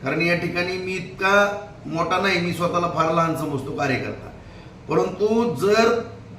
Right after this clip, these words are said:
तुम्ही दुसऱ्यावर घसरणार असाल किंवा दुसऱ्याचं चुकीचं काय काढत असाल, तर मला सुद्धा या लोकशाहीमध्ये नैतिकतेने अधिकार दिलेला आहे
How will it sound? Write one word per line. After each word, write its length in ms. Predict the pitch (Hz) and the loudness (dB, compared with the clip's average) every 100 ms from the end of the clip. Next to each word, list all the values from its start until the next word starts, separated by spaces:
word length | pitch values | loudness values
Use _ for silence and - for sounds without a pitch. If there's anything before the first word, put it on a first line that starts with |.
| - | -10
तुम्ही 200 | 165 185 | -4 0
दुसऱ्यावर 380 | 214 214 196 202 | 0 0 4 4
घसरणार 460 | 202 - 180 170 170 | 4 2 0 0 2
असाल 400 | 156 - 135 127 | 2 0 -4 -4
किंवा 200 | 147 160 165 | 0 0 0
दुसऱ्याचं 540 | 160 156 156 160 175 180 - | -2 -2 0 0 -2 -4 -6
चुकीचं 340 | 151 160 160 | -6 -6 -2
काय 180 | 160 156 | 0 2
काढत 260 | 156 147 135 | 2 2 -2
असाल, 360 | 127 135 107 107 - - - - 151 | -4 -2 -2 -4 -10 -16 -18 -8 -2
तर 120 | 156 | 0
मला 240 | 160 170 175 | 4 4 4
सुद्धा 300 | 175 175 180 180 - - - | 2 8 8 8 2 -6 -8
या 140 | 135 156 | -2 0
लोकशाहीमध्ये 600 | 165 156 170 165 160 165 | 0 -2 -4 -4 -2 -4
नैतिकतेने 580 | 170 160 - 135 160 156 | -2 -4 -4 -8 -4 0
अधिकार 360 | 156 147 139 135 | 0 0 -2 -2
दिलेला 280 | 135 117 107 | -2 -4 -6
आहे 240 | - - | -10 -16